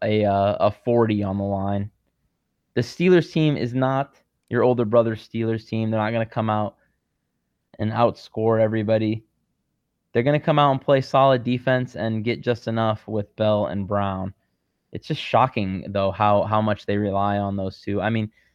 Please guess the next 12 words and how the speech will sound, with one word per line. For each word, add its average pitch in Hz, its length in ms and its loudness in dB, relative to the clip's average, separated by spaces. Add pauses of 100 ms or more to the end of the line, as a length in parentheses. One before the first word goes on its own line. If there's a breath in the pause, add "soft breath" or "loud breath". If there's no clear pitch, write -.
(1080)
man, 113 360 2 (280)
if, 113 140 -4 (160)
if - 260 -8
this 156 200 0
team 160 160 2
is 120 120 2
one 120 220 2
injury 104 360 0
away 98 240 0
from 98 200 -8
complete 98 400 -10
disaster. 98 640 -10